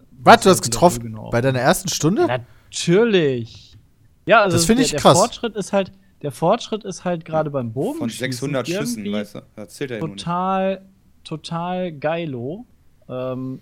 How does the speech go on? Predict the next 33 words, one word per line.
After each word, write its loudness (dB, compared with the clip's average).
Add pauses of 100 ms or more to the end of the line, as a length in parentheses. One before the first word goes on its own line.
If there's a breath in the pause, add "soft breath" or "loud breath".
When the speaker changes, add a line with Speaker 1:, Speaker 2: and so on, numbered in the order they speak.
Speaker 2:
weil -6
du -8
hast -10
total -8
schnell -8 (100)
halt -12
einfach -14 (220)
auch -10
drauf. -6 (500)
Gut, -6
dann -2
musst -8
du -4
halt, -2 (460)
ähm, -4 (180)
kannst -10
du -4
einfach -10
die -10
Entfernung -4
erhöhen. -4
Wenn -8
ich -12
jetzt -10
zum -10
Beispiel -8 (760)
am -6
Anfang, -4 (160)
ähm, -6 (420)
habe -8
ich -12
noch -12 (240)
auf, -10